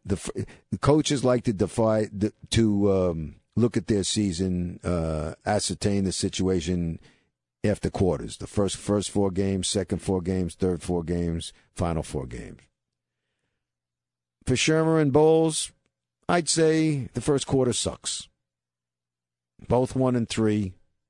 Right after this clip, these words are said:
Um, each one had a good game and three bad ones. That's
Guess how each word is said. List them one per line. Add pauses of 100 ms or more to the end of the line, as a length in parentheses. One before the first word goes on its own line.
(760)
Um, (1900)
each
one
had (180)
a
good
game (960)
and
three
bad
ones. (1600)
That's